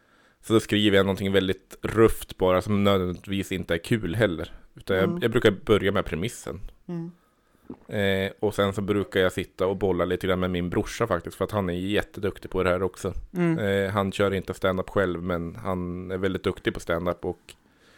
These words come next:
Speaker 2: Spökskrivare lite grann.
Speaker 1: Ja, men lite spökskrivare.
Speaker 2: Mm.
Speaker 1: Så jag brukar sitta och bolla med honom, och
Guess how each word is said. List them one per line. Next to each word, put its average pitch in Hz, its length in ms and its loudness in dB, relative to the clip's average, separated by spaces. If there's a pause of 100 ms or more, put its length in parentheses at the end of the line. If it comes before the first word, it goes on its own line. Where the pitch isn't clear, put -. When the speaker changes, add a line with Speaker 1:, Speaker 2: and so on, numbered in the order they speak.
(160)
Speaker 2:
Spökskrivare 180 880 0
lite 127 240 -6
grann. 135 140 8
Speaker 1:
Ja, 147 80 10
men 143 140 2
lite 101 400 4
spökskrivare. 92 800 0 (320)
Speaker 2:
Mm. 170 320 -4 (400)
Speaker 1:
Så - 180 -18
jag 101 60 2
brukar 104 200 0
sitta 101 220 -2
och 101 60 -4
bolla 95 260 0
med 95 140 -4
honom, 92 360 -4 (100)
och - 320 -4